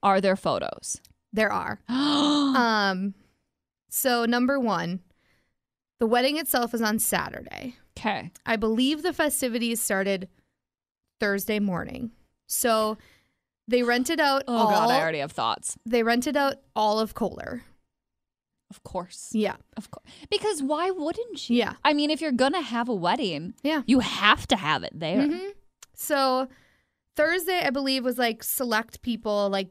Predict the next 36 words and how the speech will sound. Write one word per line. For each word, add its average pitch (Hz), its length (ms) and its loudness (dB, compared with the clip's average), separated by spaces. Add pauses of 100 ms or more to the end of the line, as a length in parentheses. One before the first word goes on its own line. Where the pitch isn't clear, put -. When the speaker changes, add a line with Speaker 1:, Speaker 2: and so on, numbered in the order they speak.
(140)
Speaker 2:
good 226 180 0
friends. 196 460 0
They 196 160 0
did, 196 480 0
like, 196 160 -4
a 185 80 -4
spa 226 360 0
day. 220 260 2
All 202 120 0
the 202 80 -4
guys 196 240 0
went 190 160 -6
golfing, 202 920 -2 (480)
um, 190 360 0
just, 202 220 -4
like, 196 180 0
whatever. 196 300 2
And 196 80 -4
keep 311 160 -2
in 339 100 -4
mind, 285 180 2
like, 247 120 2
no 214 180 2
one 214 200 0
had 247 120 0
to 220 80 -4
pay 185 220 -2
for 165 180 -6
anything. - 540 -10 (1000)
Like, 220 220 0 (100)
all, 226 280 4
Speaker 1:
Okay. 180 240 4 (340)
Speaker 2:
all 226 220 2
food, 277 460 -4
alcohol, 233 520 2
festivities, 214 580 -2